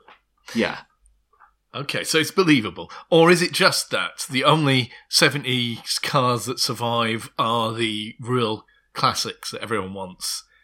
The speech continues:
Speaker 1: Oh, I
Speaker 2: So
Speaker 1: see what you mean.
Speaker 2: Hmm.
Speaker 1: Mm, I don't know, really. I think the
Speaker 2: So
Speaker 1: idea was that he was driving a slightly old but class-, classic car compared to the cars around him.
Speaker 2: So Stephen Waddington is playing Len, the dad.
Speaker 1: Mm-hmm.
Speaker 2: He's got,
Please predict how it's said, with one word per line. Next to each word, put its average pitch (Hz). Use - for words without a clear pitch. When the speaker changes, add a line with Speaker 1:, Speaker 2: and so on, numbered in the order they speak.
Speaker 1:
Oh, 135
I 135
Speaker 2:
So 139
Speaker 1:
see 156
what 127
you 123
mean. 117
Speaker 2:
Hmm. 90
Speaker 1:
Mm, 190
I 247
don't 269
know, 262
really. 135
I 156
think 202
the 185
Speaker 2:
So 180
Speaker 1:
idea 175
was 165
that 165
he 151
was 139
driving 139
a 131
slightly 143
old 123
but 101
class-, -
classic -
car 90
compared 90
to -
the 90
cars 87
around 85
him. 67
Speaker 2:
So -
Stephen 196
Waddington 151
is 127
playing 113
Len, 127
the 104
dad. 117
Speaker 1:
Mm-hmm. 95
Speaker 2:
He's 117
got, 113